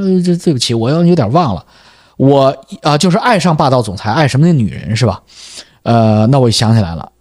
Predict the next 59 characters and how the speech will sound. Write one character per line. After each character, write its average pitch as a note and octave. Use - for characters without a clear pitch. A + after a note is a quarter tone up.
呃， B2+
我 D#3
一 A3+
直 F3+
深 G3+
信 F3+
大 D#3
宇 A#2
宙 C3+
中 C#3+
不 A3
仅 G#2+
只 D3
有 D3
我 F2
们 A2
人 A#2
类 C#3
和 A#2+
三 D#3
维。 E2+
我 C3+
最 G#3+
惊 A3+
叹 D#3+
的 A2
经 E3
历 C#3+
是， -
当 G3+
年 E3
在 D3+
加 E3
拿 D#3+
大 E3
大 C3
学 C3
毕 E3
业 C3+
回 C3
郑 C#3
州， C3+
在 E3+
犹 B2+
豫 G3
留 A#2
家 F#3
里 B2+
还 C3
是 B2+
回 B2
加 C#3
拿 D3+
大 C3+
安 C#3
家 D3
的 B2+
时 G2
候， -